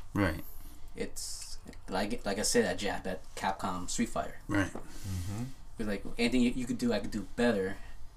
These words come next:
Speaker 3: But in,
Speaker 2: concept.
Speaker 3: but in this case, anything you can do, we'll let you win for, we'll just wait for a couple of years, and we'll get you really good.
Speaker 2: Yeah.
Speaker 3: And that's what they did.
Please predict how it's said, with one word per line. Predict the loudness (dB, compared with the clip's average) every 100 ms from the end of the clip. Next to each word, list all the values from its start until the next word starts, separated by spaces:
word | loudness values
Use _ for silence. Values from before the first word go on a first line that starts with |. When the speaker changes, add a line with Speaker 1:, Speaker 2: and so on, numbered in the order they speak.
| -6 -6 -8 2
Speaker 3:
But | 8
in, | 8
Speaker 2:
concept. | 8 2 0 4
Speaker 3:
but | 8 10
in |
this | 10 8
case, | 8 4 4 -2 4
anything | 6 8 6 6
you | 6
can | 4
do, | 4 4 4 2
we'll | 4 6
let | 6 6
you | 4
win | 6 4
for, | 2 -2 2
we'll | 4 6
just | 6 6
wait | 4
for | 6 4
a |
couple | 6 4 4
of |
years, | 6 6 4 -2 -2
and | 2
we'll | 2
get | 6 4 4
you | 2
really | 4 4 4
good. | 6 6 4 -4 -2
Speaker 2:
Yeah. | 4
Speaker 3:
And | 8
that's | 8 8
what | 10
they | 10
did. | 10 6 4